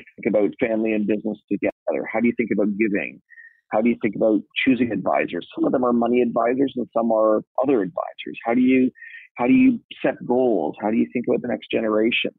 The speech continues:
You know, so, so yes, there is a technical, you know, uh, uh, core to wealth management that where there is technical advice, but a lot of the work that we do with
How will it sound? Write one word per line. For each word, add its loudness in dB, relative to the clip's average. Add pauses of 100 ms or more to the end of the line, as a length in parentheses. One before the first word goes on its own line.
You -8
know, -2 (460)
so, 4 (500)
so 2
yes, 4 (120)
there 4
is 4
a 0 (180)
technical, 0 (420)
you -2
know, 2
uh, 2
uh, -4 (100)
core 2 (220)
to 4
wealth 0
management -2 (480)
that 0
where 2
there 2
is -2 (380)
technical -2
advice, 0
but -2
a -2
lot -2
of -4
the 0
work 0
that 0
we 2
do 4
with -8